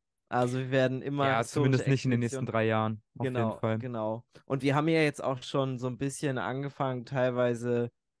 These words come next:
Speaker 1: über den Tellerrand hinauszuschauen und mal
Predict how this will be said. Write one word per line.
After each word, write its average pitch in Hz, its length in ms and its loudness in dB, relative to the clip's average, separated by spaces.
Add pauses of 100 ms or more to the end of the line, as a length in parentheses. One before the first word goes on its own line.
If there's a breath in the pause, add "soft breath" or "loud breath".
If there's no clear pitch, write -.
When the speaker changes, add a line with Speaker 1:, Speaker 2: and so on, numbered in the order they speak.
(120)
Speaker 1:
über 123 240 4
den 117 200 -2
Tellerrand 127 580 4
hinauszuschauen 131 1200 2
und 113 200 -12
mal 113 380 0